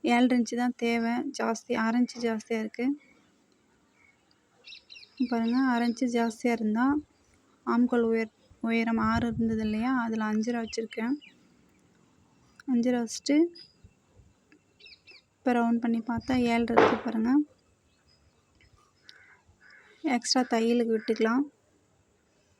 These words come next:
இப்ப உயரம் வந்து பதிமூன்றரை இன்ச்சு இருக்கு. பிளவுஸோட ஹைட் அது வந்து. இப்ப ஒரு பத்தரை இன்ச்சு இ-, கழுத்து அகலம்.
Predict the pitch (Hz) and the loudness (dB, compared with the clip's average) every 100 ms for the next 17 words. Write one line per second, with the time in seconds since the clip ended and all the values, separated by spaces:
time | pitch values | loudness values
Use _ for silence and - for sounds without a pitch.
0 | _ - _ _ _ _ _ _ _ _ | _ -20 _ _ _ _ _ _ _ _
1 | _ - - 269 294 277 247 262 254 233 | _ -8 -2 4 8 8 8 6 4 4
2 | 269 254 226 240 240 226 226 214 233 208 | 2 2 2 4 4 2 0 2 2 2
3 | 226 262 330 - _ _ _ _ _ _ | 2 4 4 0 _ _ _ _ _ _
4 | - 233 247 240 240 220 226 233 220 214 | 0 4 4 2 0 2 0 0 -2 -2
5 | 214 214 254 330 349 - - 220 220 233 | 0 2 4 4 2 -10 -10 -6 -4 -4
6 | 226 - 277 247 233 - 302 320 339 - | -6 2 4 4 4 2 6 6 4 -4
7 | _ _ _ _ _ _ _ _ 269 285 | _ _ _ _ _ _ _ _ -2 -2
8 | - _ _ _ - - - - - - | -6 _ _ _ -20 -20 -20 -20 -20 2
9 | 254 262 269 220 214 | 4 4 4 2 0